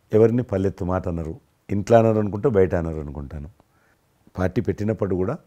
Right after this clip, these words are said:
ఎవరన్నా అక్కడక్కడ రాజకీయంగా అన్నా కానీ మీలో వ్యక్తిగతంగా అందరూ గౌరవిస్తారు ఈరోజు ఏ పార్టీలో ఉన్నప్పుడు కూడా.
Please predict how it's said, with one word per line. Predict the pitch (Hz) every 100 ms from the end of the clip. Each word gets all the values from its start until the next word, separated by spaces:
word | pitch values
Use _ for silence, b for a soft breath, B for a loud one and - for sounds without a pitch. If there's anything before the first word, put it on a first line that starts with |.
| _ _ 104
ఎవరన్నా | 98 110
అక్కడక్కడ | 120 113 110 113
రాజకీయంగా | 101 101 104 123 120 110
అన్నా | 104 104
కానీ | 107
మీలో | 107 110 101
వ్యక్తిగతంగా | 101 - 123 123 117 113 101 - b b _
అందరూ | 107 113 - 117
గౌరవిస్తారు | 98 98 95 - 87
ఈరోజు | 85 85 - _ 110
ఏ |
పార్టీలో | 110 107 85 80
ఉన్నప్పుడు | 80 78 73
కూడా. | 73